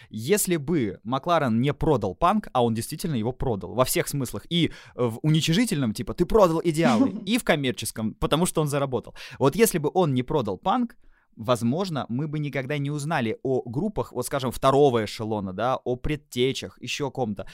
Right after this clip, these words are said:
Speaker 1: Потому что вот Sex Pistols, как, м, группа, которая, э,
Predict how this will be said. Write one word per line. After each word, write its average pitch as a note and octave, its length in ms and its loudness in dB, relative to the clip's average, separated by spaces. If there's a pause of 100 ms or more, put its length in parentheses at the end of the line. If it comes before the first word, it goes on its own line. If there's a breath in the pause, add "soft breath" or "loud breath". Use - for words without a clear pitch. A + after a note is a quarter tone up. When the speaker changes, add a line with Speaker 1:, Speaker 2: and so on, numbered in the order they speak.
(100)
Speaker 1:
Потому D#3 280 2
что E3 160 -2
вот C#3+ 260 -4 (260)
Sex - 320 -6
Pistols, D#3+ 460 -4
как, - 300 -2
м, A2+ 400 -6
группа, C3 420 -4
которая, A#2 640 0
э, E2+ 340 -10